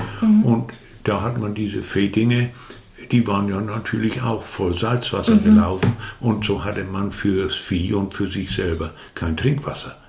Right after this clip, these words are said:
Speaker 1: Ja, auch
Speaker 2: Nein.
Speaker 1: eine schreckliche Vorstellung.
Speaker 2: Ja,
Speaker 1: Also
Speaker 2: so und, und, äh, heute sind ja alle Halligen mit, äh, Wasseranschluss und mit Stromanschluss.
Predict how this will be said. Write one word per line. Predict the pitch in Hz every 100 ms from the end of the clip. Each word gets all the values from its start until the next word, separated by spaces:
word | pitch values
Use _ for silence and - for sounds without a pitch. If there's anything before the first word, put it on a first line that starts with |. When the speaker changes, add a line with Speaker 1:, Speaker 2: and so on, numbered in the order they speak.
| -
Speaker 1:
Ja, | 220 190 202
auch | 208
Speaker 2:
Nein. | -
Speaker 1:
eine | 208
schreckliche | - 190 190 190
Vorstellung. | 196 214 - 131 131
Speaker 2:
Ja, | 113 90 -
Speaker 1:
Also | - 98 95 -
Speaker 2:
so | - 107
und, | 92 95 -
und, | 95 90 87
äh, | - 95 95 -
heute | 101 113 123 123
sind | 123 117
ja | 101 -
alle | 107 110 135 104
Halligen | 113 113 113 127 123 - -
mit, | 98 90 - - - _ - - -
äh, | - 87 90
Wasseranschluss | 107 - 127 139 139 - - 73 - - - - _ _ _
und | - 117 120 - - -
mit | 98 -
Stromanschluss. | - 107 117 143 135 131 - 69